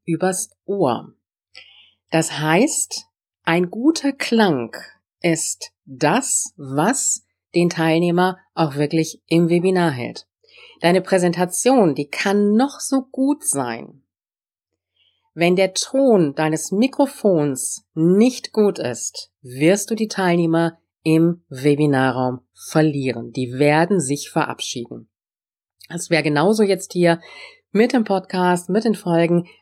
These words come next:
Wenn da der Klang nicht gut ist, dann würdest du mit Sicherheit, ja, die Folgen nicht anhören. Und da am Mikrofon zu sparen, wäre am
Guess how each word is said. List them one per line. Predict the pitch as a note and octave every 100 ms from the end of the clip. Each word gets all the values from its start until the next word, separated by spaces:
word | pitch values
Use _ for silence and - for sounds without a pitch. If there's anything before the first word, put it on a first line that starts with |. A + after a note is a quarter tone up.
| -
Wenn | D#3
da | D#3+
der | D#3+
Klang | D#3+ - E3+ F#3+
nicht | G#3+ F3
gut | E3+ E3 E3
ist, | C#3+ D3 - - _ _ _
dann | D3 C#3+ D#3+ D#3+
würdest | C#3+ D3 C#3+
du | D3
mit | C#3 C3+
Sicherheit, | - C3 D#3 E3+ D#3 C#3 B2+ C3 - _ _ _
ja, | D#3 D3 A2+ -
die | C#3
Folgen | - C3+ C3 C#3 C3+ _
nicht | C#3+ D#3+ D#3 -
anhören. | C3 B2 A#2 A2+ A2+ - _ _ - - - - -
Und | C#3+ D3+ C#3+ D#3 C3+
da | E3 G#3 B3+
am | A3+
Mikrofon | A3 G#3 F#3 F#3+ F#3+
zu | E3+
sparen, | - D3+ C#3 C#3 B2+
wäre | C#3 D#3 D#3+ D3+ D#3+ -
am | C3 C#3